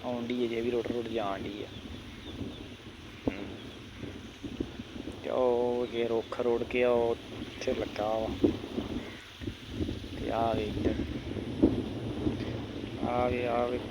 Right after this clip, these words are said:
ਕੋਠਾ ਡੁੱਬਿਆ, ਇਹ ਉਹਦਾ ਜੇ ਲੋਹੇ ਦਾ ਬਣਾਇਆ। ਤੇ ਪਰਮਾਤਮਾ ਮਿਹਰ ਕਰੇ, ਆਪਣੇ ਵੀ ਇੱਧਰ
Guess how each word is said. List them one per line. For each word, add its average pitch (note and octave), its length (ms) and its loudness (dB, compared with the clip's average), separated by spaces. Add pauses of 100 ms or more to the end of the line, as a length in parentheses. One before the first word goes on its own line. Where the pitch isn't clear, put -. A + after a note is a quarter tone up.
(160)
ਕੋਠਾ A#2+ 320 2
ਡੁੱਬਿਆ, A#2 460 6 (1700)
ਇਹ C3+ 160 6
ਉਹਦਾ B2+ 320 4
ਜੇ A#2+ 440 4 (560)
ਲੋਹੇ A#2 280 4
ਦਾ C3 140 4
ਬਣਾਇਆ। B2 360 0 (2750)
ਤੇ - 80 -2
ਪਰਮਾਤਮਾ A#2 840 0
ਮਿਹਰ A#2 340 4
ਕਰੇ, B2+ 300 4 (2500)
ਆਪਣੇ B2+ 440 2
ਵੀ C3 100 6
ਇੱਧਰ B2+ 300 6